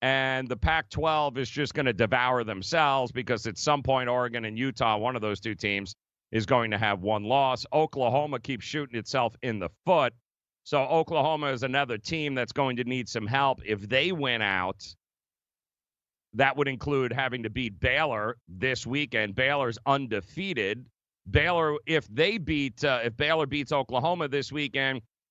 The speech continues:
they're gonna have to play Oklahoma in all likelihood in the Big twelve championship again. So Baylor would have to beat Oklahoma twice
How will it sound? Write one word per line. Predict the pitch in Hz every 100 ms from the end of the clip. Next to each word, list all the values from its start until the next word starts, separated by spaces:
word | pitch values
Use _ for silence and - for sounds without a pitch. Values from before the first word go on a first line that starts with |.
| _ -
they're | 127
gonna | 147
have | 147 156
to | 151
play | 113 147 139
Oklahoma | 139 143 127 139 135
in | 127
all | 127 120
likelihood | 127 127 123 127
in | 117
the | 95
Big | 123 117
twelve | 123 107
championship | - 147 151 - 127 110 127 110
again. | 107 117 139 101
So | 80 123 107
Baylor | 90 151 180 156 135
would | 123
have | 143 143
to | 127
beat | 127 127
Oklahoma | 123 123 117 95
twice | - - 139 127 85 - -